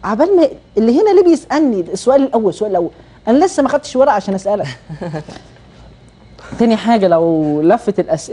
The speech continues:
لو جالي ورقه الاسئله وفضلت تقول لي: "السؤال الاول، السؤال الاول، السؤال الاول"،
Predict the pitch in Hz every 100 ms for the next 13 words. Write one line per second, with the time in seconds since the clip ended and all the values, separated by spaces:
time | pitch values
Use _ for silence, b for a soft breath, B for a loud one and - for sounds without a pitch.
0 | 214 160 147 151 226 226 233 202 156 147
1 | 202 220 247 - 160 165 226 - 175 143
2 | 117 190 202 214 190 160 127 151 - 196
3 | 190 165 151 139 - 151 160 143 139 135
4 | - 143 143 123 123